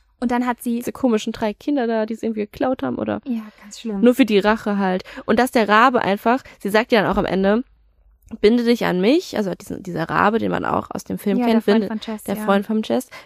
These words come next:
Speaker 2: „binde dich an mich und dann kriegst du deine Rache halt auch.“ Und der durfte dann den Mörder vom Chess umbringen. Und deswegen ist er einfach auch noch im Film bei ihr.
Speaker 1: Ja.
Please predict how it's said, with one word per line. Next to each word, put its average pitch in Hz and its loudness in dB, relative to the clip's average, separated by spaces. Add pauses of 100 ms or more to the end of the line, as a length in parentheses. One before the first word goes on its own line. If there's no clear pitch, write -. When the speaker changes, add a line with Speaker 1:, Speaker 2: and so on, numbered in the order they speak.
Speaker 2:
„binde 233 8
dich 202 0
an 185 2
mich 214 4
und 196 0
dann 180 0
kriegst - -10
du 175 -6
deine 170 -2
Rache 180 -4
halt 170 -2
auch.“ 170 6
Und 180 -2
der 165 0
durfte 170 -6
dann 170 -4
den 160 -4
Mörder 165 0
vom 185 -8
Chess 185 -8
umbringen. 196 -2 (320)
Und 196 2
deswegen 226 4
ist 220 0
er 202 4
einfach 214 2
auch 196 6
noch 214 4
im 185 0
Film 220 6
bei 190 2
ihr. 175 -2 (240)
Speaker 1:
Ja. 240 -10